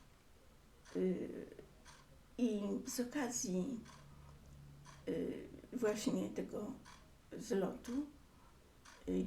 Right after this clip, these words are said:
pięćsetlecia bitwy pod Grunwaldem, y, przybyli ci ludzie. Była to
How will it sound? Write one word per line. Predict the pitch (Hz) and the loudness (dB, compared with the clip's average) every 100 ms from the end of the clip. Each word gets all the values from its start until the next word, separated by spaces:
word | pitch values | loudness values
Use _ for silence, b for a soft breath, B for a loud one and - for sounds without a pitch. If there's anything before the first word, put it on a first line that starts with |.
| - | 0
pięćsetlecia | 208 214 - 160 - 208 202 - 247 | 0 0 0 -2 2 2 4 2 2
bitwy | 233 240 - - | 2 -2 -2 -8
pod | - 196 196 - - | -6 -6 -6 -8 -6
Grunwaldem, | 196 180 - - - 247 - 254 247 - B B B B B - - | -2 -2 -2 -4 -4 -4 0 -2 -2 -10 B B B B B -6 0
y, | - - | 0 0
przybyli | - - 175 185 185 185 | -4 -2 2 2 2 0
ci | - | -2
ludzie. | - 202 - - 226 - - - - | -4 -4 -4 -4 -6 -8 -16 -6 2
Była | 220 220 214 | 4 4 2
to | 214 | -2